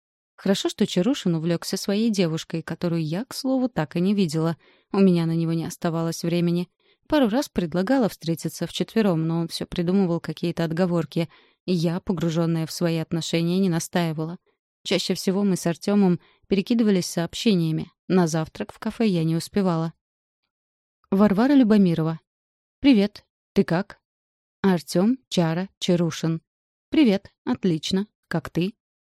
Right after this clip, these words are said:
Варвара Любомирова. «И я. Хорошего тебе дня». Артем, Чара, Чарушин. «И тебе». «Совсем берегов не видишь? Строчишь при мне другому»,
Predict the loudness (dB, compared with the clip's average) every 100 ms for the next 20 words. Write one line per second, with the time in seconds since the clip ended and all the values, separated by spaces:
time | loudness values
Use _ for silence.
0 | _ _ _ 0 2 2 2 4 4 4
1 | 2 2 -2 -6 -12 _ _ 0 4 4
2 | 2 _ _ 0 0 0 -2 -4 0 2
3 | 2 0 -6 _ _ _ _ -2 0 0
4 | 0 2 2 2 0 0 -2 -2 -2 -2
5 | -2 -4 -6 -14 _ -4 -2 2 4 4
6 | 0 _ _ _ _ _ _ _ _ _
7 | _ _ -14 -4 -4 4 6 8 6 4
8 | 2 0 -2 -2 -4 -6 -14 -4 -2 0
9 | 0 0 0 0 0 0 2 4 4 2